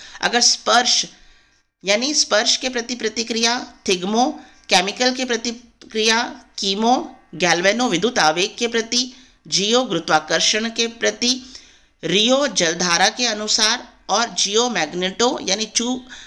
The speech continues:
भूचुंबकीय प्रकाश के अनुसार। तो इस तरह से हमने ये टॉपिक किया और ओरिएंटेशन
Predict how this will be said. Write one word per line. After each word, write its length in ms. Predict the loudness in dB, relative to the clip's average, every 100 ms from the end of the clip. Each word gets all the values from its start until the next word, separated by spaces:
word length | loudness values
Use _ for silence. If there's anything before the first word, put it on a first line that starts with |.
| -12
भूचुंबकीय 1000 | -2 2 2 2 2 0 0 0 2 0 -6 -18 -8 2
प्रकाश 640 | 2 4 2 2 0 -2
के 240 | 0 -2 -2 -4 0
अनुसार। 680 | 0 2 0 0 -2 -6 -20 -20 -20 _ _ -4
तो 100 | 0
इस 200 | 2 2
तरह 220 | 2 2 2
से 160 | 0
हमने 580 | -2 -2 0 0 0 -4 -18 _ _ _ _
ये 480 | 0 2 2 -2 -4
टॉपिक 420 | -2 0 0 -4 -4
किया 460 | 0 2 2 -2 -18 _ _ -2
और 320 | 2 2 -2 -6
ओरिएंटेशन 840 | -2 -2 -2 0 0 2 0 -2